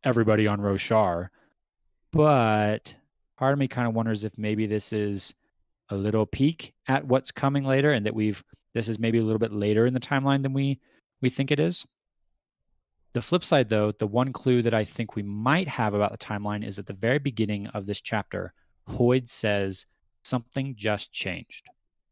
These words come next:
That is the exact same phrase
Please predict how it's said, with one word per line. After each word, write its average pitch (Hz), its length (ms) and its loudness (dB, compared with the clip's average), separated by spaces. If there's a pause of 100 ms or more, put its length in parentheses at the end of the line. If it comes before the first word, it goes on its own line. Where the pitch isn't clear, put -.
(1000)
That 110 280 0
is 151 120 -4
the 131 120 0
exact 113 560 0
same 113 380 -2
phrase 95 800 -2